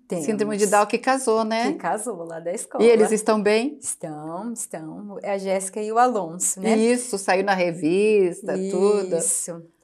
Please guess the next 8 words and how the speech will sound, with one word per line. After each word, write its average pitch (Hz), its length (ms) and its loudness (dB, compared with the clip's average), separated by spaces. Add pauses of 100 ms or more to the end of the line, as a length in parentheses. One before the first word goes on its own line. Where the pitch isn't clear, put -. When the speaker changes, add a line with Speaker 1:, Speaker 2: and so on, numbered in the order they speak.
(420)
Speaker 1:
Então, 339 480 -8
a 214 100 -6
gente 247 240 -4
sempre 269 300 -4
fala 277 320 0
assim, - 440 -4
né? 240 440 0 (200)
É, 170 640 -4